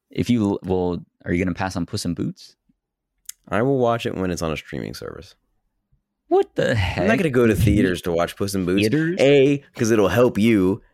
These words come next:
Speaker 2: and B, 'cause I don't have a lot of free time. I'm not gonna drive all the way to the theater to watch Puss in Boots.
Speaker 1: You hate the movie experience. You hate theaters. You hate
Speaker 2: I
Speaker 1: cinema.
Speaker 2: do
Speaker 1: That's what we
Speaker 2: not.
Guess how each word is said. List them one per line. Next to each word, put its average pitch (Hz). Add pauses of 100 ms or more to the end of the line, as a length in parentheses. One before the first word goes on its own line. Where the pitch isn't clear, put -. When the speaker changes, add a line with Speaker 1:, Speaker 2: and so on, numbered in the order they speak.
Speaker 2:
and 92
B, 151
'cause 170
I 170
don't 147
have 101
a 92
lot 95
of 87
free 131
time. 120
I'm 120
not 107
gonna 92
drive 85
all 85
the -
way 85
to 76
the 76
theater 82
to 78
watch 76
Puss 73
in 78
Boots. 73 (100)
Speaker 1:
You 87
hate 101
the 104
movie 95
experience. 82
You 95
hate 95
theaters. 85
You 90
hate 95
Speaker 2:
I 123
Speaker 1:
cinema. -
Speaker 2:
do 95
Speaker 1:
That's 98
what -
we 95
Speaker 2:
not. -